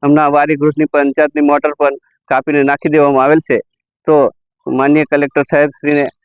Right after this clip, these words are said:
તથા સરકારી પ્રતિનિધિ તથા સરકારી અધિકારીઓશ્રીને મારી એક રિક્વેસ્ટ છે કે મારી તથા મારા ગ્રામ પંચાયત વિસ્તારના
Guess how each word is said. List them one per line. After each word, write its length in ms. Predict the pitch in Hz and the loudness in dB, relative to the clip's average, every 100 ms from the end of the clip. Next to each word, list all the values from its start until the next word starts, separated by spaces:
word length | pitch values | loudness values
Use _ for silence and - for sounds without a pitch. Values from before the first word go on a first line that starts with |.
| - _ _ - | -20 _ _ -4
તથા 320 | 131 135 110 - _ _ _ _ _ _ _ _ | -2 0 -2 -4 _ _ _ _ _ _ _ _
સરકારી 380 | 143 135 156 151 | -4 -2 0 0
પ્રતિનિધિ 640 | 143 147 156 147 143 143 151 - _ _ - | 0 -2 2 2 2 0 -4 -8 _ _ -4
તથા 300 | 190 - 151 147 _ - | -4 0 0 -2 _ -4
સરકારી 460 | 147 139 165 160 143 | -2 0 0 0 -2
અધિકારીઓશ્રીને 800 | 147 143 139 151 151 151 147 147 | -4 -2 0 0 0 0 0 2
મારી 340 | 143 143 143 - | 2 2 0 -2
એક 160 | 156 - 139 _ _ _ _ - - 123 120 | -6 -6 -12 _ _ _ _ -16 -10 -4 -2
રિક્વેસ્ટ 440 | 131 - 185 - | 0 0 -2 0
છે 100 | 123 - _ _ - | -2 -2 _ _ -2
કે 240 | 147 135 - _ - 139 | 0 2 0 _ -14 -4
મારી 360 | 131 139 160 | 0 0 0
તથા 260 | 160 151 151 | 0 0 0
મારા 240 | 143 143 | 2 0
ગ્રામ 220 | 135 143 147 | 0 -2 -2
પંચાયત 300 | 147 143 143 131 | -2 0 -2 -2
વિસ્તારના 480 | 135 - 160 139 | -8 -2 -2 -2